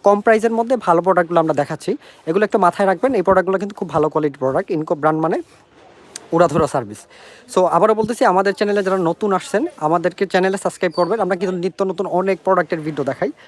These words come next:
আর আমাদের কাছে আরও একটু পরে বিজি, আহ, আর আমাদের কাছে আরও কিছু প্রোডাক্ট আছে। আহ, এই যে এটা, এটা হচ্ছে আপনার ক্ল হ্যামার, এটা কিন্তু খুব জোস একটা ক্ল হ্যামার। এই যে এখানে ম্যাগনেট আছে, দেখছেন?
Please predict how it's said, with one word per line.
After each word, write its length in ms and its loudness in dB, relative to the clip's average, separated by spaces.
আর 260 -2
আমাদের 220 -2
কাছে 160 0
আরও 200 6
একটু 140 -8
পরে 220 -4
বিজি, 240 -6
আহ, 400 0
আর 80 6
আমাদের 280 4
কাছে 160 0
আরও 200 4
কিছু 300 -6
প্রোডাক্ট 340 4
আছে। 260 0
আহ, 220 2
এই 140 2
যে 260 0
এটা, 280 0
এটা 140 -6
হচ্ছে 180 -10
আপনার 220 -6
ক্ল 140 2
হ্যামার, 300 -2
এটা 100 -2
কিন্তু 220 -4
খুব 120 -6
জোস 260 4
একটা 160 -2
ক্ল 160 0
হ্যামার। 260 0
এই 100 0
যে 80 0
এখানে 300 -2
ম্যাগনেট 460 2
আছে, 220 -6
দেখছেন? 320 -6